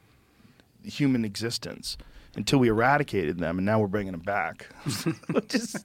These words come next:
to me, wild. Like, have you guys thought this through? Like, this is a reason why we were so scared of them forever. But then we forgot be, forgot what it's like to be scared of them. Like, "Oh, well, if they did get too many, we'll just kill 'em again."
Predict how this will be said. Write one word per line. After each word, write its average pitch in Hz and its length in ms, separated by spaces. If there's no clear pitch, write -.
to - 100
me, 247 280
wild. 202 680
Like, 127 180
have 139 140
you 247 60
guys 277 220
thought 233 260
this 247 180
through? 233 360
Like, 123 200
this 135 180
is 156 60
a 131 200
reason 123 680
why 107 160
we 110 80
were 110 100
so 123 200
scared 123 440
of 98 80
them 87 140
forever. 104 580
But 113 140
then 120 160
we 120 100
forgot 113 300
be, 101 200
forgot 113 340
what 87 80
it's 85 140
like 98 160
to - 80
be 85 80
scared 120 320
of - 80
them. 71 200
Like, 117 220
"Oh, 147 220
well, 127 200
if 131 100
they 143 100
did 139 320
get 131 180
too - 120
many, 120 180
we'll 107 120
just 113 200
kill 110 140
'em 98 100
again." - 420